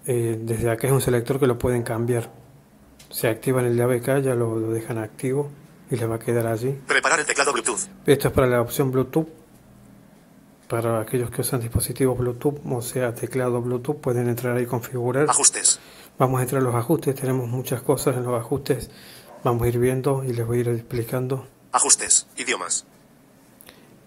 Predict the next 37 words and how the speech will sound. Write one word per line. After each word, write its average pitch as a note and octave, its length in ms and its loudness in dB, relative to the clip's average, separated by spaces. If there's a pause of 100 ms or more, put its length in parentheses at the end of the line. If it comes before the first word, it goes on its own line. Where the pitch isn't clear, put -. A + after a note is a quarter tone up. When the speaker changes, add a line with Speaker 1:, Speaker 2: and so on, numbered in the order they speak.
Speaker 1:
En B2 260 2
idiomas. D3+ 640 2 (200)
Speaker 2:
Braille, C#3+ 320 -2 (260)
idiomas. G#2 480 -4 (640)
Speaker 1:
Entramos B2+ 440 -2
aquí. C#3+ 380 -2 (1300)
Speaker 2:
Iniciar B2 280 2
con B2+ 120 2
el A2+ 60 0
idioma C#3+ 200 2
por D3 80 -2
defecto - 320 0
sin D#3+ 140 6
marcar. C3+ 260 0 (220)
Speaker 1:
Esto C#3 240 2
tiene C3 180 2
que B2 100 -2
quedar B2 280 0
desmarcado, B2 640 -2 (380)
porque A#2+ 320 -4
si - 120 -2
no B2+ 100 0
les A#2 140 -2
va B2+ 60 0
a A#2+ 60 -2
empe-, A#2 240 2
les A2 160 -2
va A#2 60 2
a - 20 2
arrancar A#2 320 -2
en A#2 120 0
inglés. A#2+ 320 -2
Speaker 2:
Establecer - 380 0
idiomas D3+ 300 0
del B2 80 0
motor C3 240 0
integrado. A#2+ 420 0